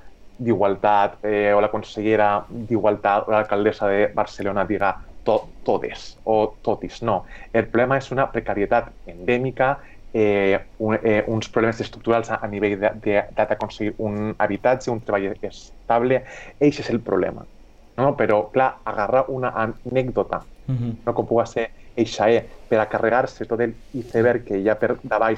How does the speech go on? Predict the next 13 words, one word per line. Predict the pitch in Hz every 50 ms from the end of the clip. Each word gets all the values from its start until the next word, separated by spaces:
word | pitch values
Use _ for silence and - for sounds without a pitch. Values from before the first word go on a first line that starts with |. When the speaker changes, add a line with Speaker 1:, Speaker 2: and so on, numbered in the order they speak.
| -
Speaker 1:
que | - 110
és | - -
el | 110 110
progrés, | 113 - 120 117 98 107 107 110 110 120 - - - - - - - - - -
és | 123 113 101
bastantment | 120 113 - - 127 120 117 110 - - - 131 117 113 117 131 120 - -
un | 117 107
discurs | 110 110 - - 117 110 - -
molt | 120 123 127 120 -
reaccionari, | 107 101 - - - 98 98 95 95 104 113 127 127 - - - - - - - -
eh, | 120 110 107 104 101 101 98 - - -
i | 117 107
molt | 104 101 104 110 123